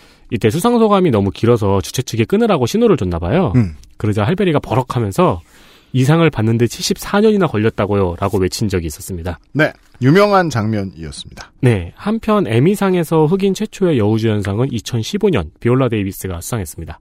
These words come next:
Speaker 2: 한참 더 걸렸다는 얘기죠.
Speaker 1: 그렇죠.
Speaker 2: 이천이 년 할리베리 얘기를 해줬는데요. 해드렸는데요. 어, 같은 해에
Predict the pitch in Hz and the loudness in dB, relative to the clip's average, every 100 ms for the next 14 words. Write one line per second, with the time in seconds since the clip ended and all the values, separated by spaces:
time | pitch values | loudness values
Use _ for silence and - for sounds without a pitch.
0 | _ - 139 117 90 90 90 78 65 - | _ -2 0 0 0 -2 -2 -6 -8 -14
1 | - - - 82 - - - _ - 120 | -16 -16 -14 -14 -14 -16 -18 _ -6 0
2 | 190 131 123 175 180 147 180 180 165 147 | 2 2 2 4 4 4 4 4 2 4
3 | 117 107 113 104 104 98 95 123 104 120 | 2 0 0 2 2 2 2 2 2 -2
4 | - _ - 110 104 95 98 117 101 - | -8 _ -6 0 0 0 0 0 -2 -8
5 | _ 104 95 90 78 - - - 185 165 | _ -10 -8 -6 -8 -6 -4 -2 0 0
6 | 165 73 | -2 -6